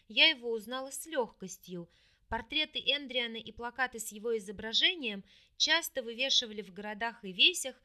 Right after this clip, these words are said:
по праздникам или при оглашении королевских указов. По той легкости, с какой он передвигался, можно было предположить, что раны не доставляют ему неудобства.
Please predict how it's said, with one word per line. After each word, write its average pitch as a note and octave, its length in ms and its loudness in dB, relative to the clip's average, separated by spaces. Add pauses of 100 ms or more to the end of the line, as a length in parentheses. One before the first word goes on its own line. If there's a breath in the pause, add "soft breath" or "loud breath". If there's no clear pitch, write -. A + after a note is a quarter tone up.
(300 loud breath)
по A3+ 100 -2
праздникам D4+ 640 0
или E4+ 260 -6
при A#3+ 160 -8
оглашении A3+ 640 0
королевских A3 640 -8
указов. F#3 500 -4 (800 soft breath)
По B3+ 140 -6
той D4+ 300 -4
легкости, C4+ 680 -8
с - 120 -10
какой A#3 420 -6
он G#3+ 60 -6
передвигался, G#3+ 840 -4
можно C#4 340 -8
было C4+ 220 -8
предположить, A3+ 720 -4
что - 300 -4
раны D4 260 -4
не A#3+ 120 -10
доставляют A3 680 -6
ему A3+ 280 -12
неудобства. B3+ 920 -4